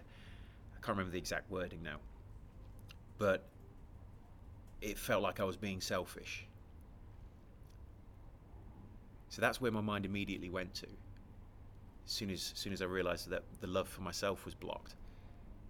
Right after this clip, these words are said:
And that's how I feel. I just always try, I've, I've sort of got this mindset of always wanting to help others, and I haven't been helping myself. If I'd help myself, I can help the others on ten times the level.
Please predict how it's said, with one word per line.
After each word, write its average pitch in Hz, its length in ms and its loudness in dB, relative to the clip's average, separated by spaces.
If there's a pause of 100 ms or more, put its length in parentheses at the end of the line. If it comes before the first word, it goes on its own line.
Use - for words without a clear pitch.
(420)
And 92 80 -4
that's 113 100 2
how 113 160 4
I 87 40 6
feel. 98 260 4
I 82 80 0
just - 260 -6
always 110 540 4 (180)
try, 101 640 6
I've, 92 240 -4
I've 101 80 -4 (180)
sort - 180 -2
of - 80 -4 (420)
got - 140 2
this 92 100 -4
mindset 98 360 4
of - 200 -8
always 101 240 4
wanting 92 160 2
to - 80 -4
help 92 200 4
others, 87 380 0 (100)
and 90 400 -4 (400)
I 87 60 -4
haven't 104 300 2
been 90 100 0
helping 92 300 0
myself. 90 560 2 (320)
If - 100 -4
I'd 104 80 2
help 110 180 4
myself, - 480 2 (380)
I - 60 -8
can 101 120 -4
help 98 220 2 (140)
the 95 100 4
others 90 400 0 (1300)
on 90 160 -4 (180)
ten - 240 0
times 85 300 0
the 80 80 -4
level. 80 260 -2